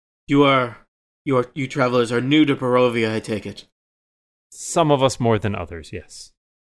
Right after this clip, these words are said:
Speaker 1: Perhaps you do not know of the ways of Barovia, but, um, some Barovians do not know this anymore either, but it is said there is only a certain number of souls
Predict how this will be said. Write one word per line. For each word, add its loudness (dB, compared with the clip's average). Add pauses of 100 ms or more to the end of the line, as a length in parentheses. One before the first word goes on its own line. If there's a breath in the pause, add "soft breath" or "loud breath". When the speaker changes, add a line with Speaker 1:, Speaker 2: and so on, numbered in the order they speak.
(400)
Speaker 1:
Perhaps 0
you -2
do -2
not 0
know 4
of -2
the -2
ways 0
of -10 (420)
Barovia, 2
but, -8
um, -12 (400)
some -4
Barovians 2
do -2
not -2
know 2
this -4
anymore 0
either, 0
but -6
it -6
is -2
said 0 (680)
there 4
is 0
only 4 (520)
a -4
certain 0
number 2
of 0
souls 0